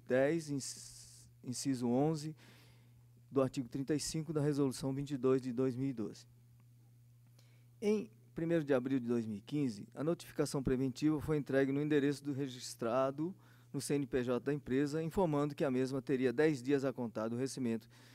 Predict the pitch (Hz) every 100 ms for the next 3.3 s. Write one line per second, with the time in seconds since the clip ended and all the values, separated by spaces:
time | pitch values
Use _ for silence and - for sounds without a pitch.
0 | - - - - - - 131 147 131 131
1 | 127 127 156 175 185 - 143 147 147 139
2 | 139 131 120 113 - 139 143 139 - -
3 | 139 - 95